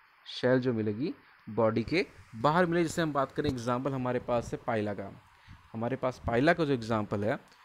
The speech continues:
उसमें हम देखते हैं कि यहाँ पे जो, अ, शेलिंग फॉर्मेशन होती है वो बाहर होती है। अभी डायग्राम में भी मैंने रिप्रेजेंट कर रखा है, बताऊँगा आपको।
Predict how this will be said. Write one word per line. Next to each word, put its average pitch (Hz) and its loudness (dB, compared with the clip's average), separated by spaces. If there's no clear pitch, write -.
उसमें 196 -2
हम 180 2
देखते 120 2
हैं 135 -4
कि 202 2
यहाँ 135 4
पे 208 2
जो, 185 4
अ, 131 6
शेलिंग 147 4
फॉर्मेशन 131 0
होती 113 0
है 135 4
वो 143 -2
बाहर 131 2
होती 120 2
है। 135 4
अभी 131 4
डायग्राम 120 4
में 127 0
भी 123 -2
मैंने 113 -2
रिप्रेजेंट 113 -4
कर 120 0
रखा - -4
है, - -4
बताऊँगा 113 -2
आपको। 107 -6